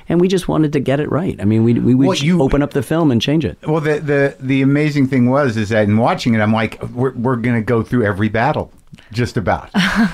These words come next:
Speaker 2: That, you know, you pick these, the, I, I imagine what were,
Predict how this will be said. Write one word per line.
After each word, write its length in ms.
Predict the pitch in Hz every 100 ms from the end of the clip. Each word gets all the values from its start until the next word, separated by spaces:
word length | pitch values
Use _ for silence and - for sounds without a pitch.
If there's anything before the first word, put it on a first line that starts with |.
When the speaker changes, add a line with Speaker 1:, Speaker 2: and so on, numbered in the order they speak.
| 208
Speaker 2:
That, 240 | 139 131 131
you 80 |
know, 80 | 127
you 220 | 120 123
pick 260 | 120 139 131
these, 380 | 123 113 107 -
the, 420 | 127 117 120 120
I, 180 | 113 123
I 140 | 120 120
imagine 520 | 110 113 143 131 107
what 160 | 104
were, 340 | 104 104 95